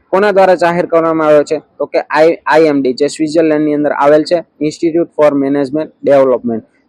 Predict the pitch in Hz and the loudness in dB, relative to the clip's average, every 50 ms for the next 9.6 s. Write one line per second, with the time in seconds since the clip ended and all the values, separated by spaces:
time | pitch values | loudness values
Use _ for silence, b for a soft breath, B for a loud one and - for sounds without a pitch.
0 | _ 156 160 175 185 185 - - 139 156 175 190 190 190 190 190 190 170 143 147 | _ -4 -2 -2 -2 -4 -4 -2 -2 -2 0 0 0 0 0 0 0 0 -2 -4
1 | 147 156 170 175 160 180 175 170 175 175 175 160 - 180 170 180 170 165 160 156 | -2 -2 -2 -2 -2 -2 -2 -2 -2 -2 -4 -4 -6 -4 -4 -4 -4 -4 -4 -4
2 | - - 147 - - 131 131 139 147 - 156 151 147 151 151 151 147 - 139 123 | -4 -6 -6 -6 -6 -4 -2 -2 -2 -2 -4 -4 -2 -2 -4 -4 -4 -6 -8 -6
3 | - 135 139 151 156 160 156 - 175 175 175 - _ _ _ _ _ 135 131 131 | -4 -4 -2 0 -2 -2 -4 -4 -6 -6 -6 -6 _ _ _ _ _ -6 -4 -2
4 | 131 127 135 143 156 170 160 165 165 160 - - 156 147 151 156 151 151 147 147 | -2 0 2 2 2 2 2 0 0 0 0 0 0 2 2 2 4 4 2 2
5 | - - 156 156 - - 135 117 139 147 - - 175 170 165 147 143 143 139 139 | 2 0 0 0 0 -2 -4 -4 -4 -6 -4 -4 -6 -6 -4 -2 -2 -2 -2 -2
6 | - 156 170 185 _ _ _ _ _ - 143 143 139 135 123 117 113 107 - 117 | -2 -4 -6 -6 _ _ _ _ _ -2 0 0 2 0 -2 -4 -6 -8 -10 -10
7 | 110 107 - _ _ _ _ _ _ _ _ _ _ _ _ _ _ _ _ _ | -12 -12 -12 _ _ _ _ _ _ _ _ _ _ _ _ _ _ _ _ _
8 | _ _ _ - 170 180 - 220 196 - 220 208 170 151 160 175 202 214 220 202 | _ _ _ -2 -2 0 0 0 0 0 0 0 2 2 2 2 2 0 -2 -2
9 | 214 208 196 - - 196 196 - 196 147 117 | -2 -4 -4 -2 -4 -4 -2 0 -2 -2 -2